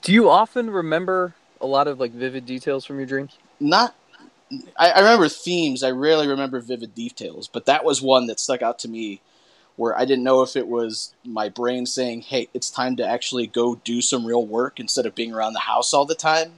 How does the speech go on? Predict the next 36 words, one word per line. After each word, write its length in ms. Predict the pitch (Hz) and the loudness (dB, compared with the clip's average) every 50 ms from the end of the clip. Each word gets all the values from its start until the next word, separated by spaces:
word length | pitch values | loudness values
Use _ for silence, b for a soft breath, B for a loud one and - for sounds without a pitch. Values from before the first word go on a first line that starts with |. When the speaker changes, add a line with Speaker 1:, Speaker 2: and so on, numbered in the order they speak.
| _ _ _ | _ _ _
Speaker 2:
So 180 | - - 127 | -4 -2 -2
let's 380 | 110 113 127 131 - - - - | -2 -2 -4 -4 -4 -4 -4 -4
think 240 | - - 139 135 135 | -2 -2 -2 -2 0
about 280 | 120 127 123 120 - - | 4 4 4 4 4 2
actual 420 | - 131 - - - 147 135 131 | -2 -2 -2 -2 -2 -2 -2 -2
baseball 480 | 117 120 120 139 - - 165 151 160 160 | 0 -2 -2 -4 -2 0 2 4 4 4
work," 240 | 175 180 185 - _ B B B B B B B B B B B _ | 2 2 0 -4 _ B B B B B B B B B B B _
or 160 | 147 151 160 | 6 8 8
if 140 | 156 151 - | 8 6 4
it 100 | 156 139 | -2 -2
was 180 | 135 135 123 - | -2 -4 -4 -6
just 300 | - 135 135 127 - - | -6 -6 -6 -6 -8 -10
me 100 | 123 120 | -10 -10
being 220 | 107 113 110 107 | -8 -10 -10 -8
stupid. 460 | 98 - - 131 123 123 - 85 - - _ | -10 -8 -6 -6 -6 -6 -8 -10 -12 -10 _
But 160 | 110 98 - _ _ _ _ _ _ _ _ _ | -8 -8 -8 _ _ _ _ _ _ _ _ _
I, 200 | - - - 107 - - | -10 -8 -8 -8 -4 -4
I, 140 | 120 123 120 - | -2 -2 0 0
I 40 | 135 139 | 0 4
mentioned 440 | 151 175 233 247 247 - 202 165 | 6 6 6 6 6 4 2 0
it 80 | 160 156 | -2 -2
to 120 | - 156 147 | -2 -2 -2
you 100 | 139 139 | -2 -2
because 260 | 139 139 - 135 131 | -2 -4 -4 -2 -2
I 80 | 143 135 | 0 0
know 140 | 143 139 | 0 -2
you've 200 | 135 135 139 131 | -2 -4 -6 -6
had 200 | - - 131 123 | -6 -8 -8 -6
your 160 | 120 127 127 120 | -6 -6 -8 -6
fair 260 | - - 120 117 117 | -6 -4 -4 -4 -4
share 260 | - - 123 110 107 | -4 -6 -6 -6 -6
of 100 | 101 - | -8 -8
baseball-related 720 | - 107 107 - - 110 107 104 104 101 101 104 101 95 | -8 -8 -8 -6 -6 -6 -4 -4 -6 -6 -8 -8 -8 -10
dreams 340 | - 104 101 98 92 92 95 | -10 -10 -10 -10 -8 -10 -10
as 140 | 98 92 92 | -10 -12 -12
well. 220 | 87 76 - - | -12 -14 -14 -16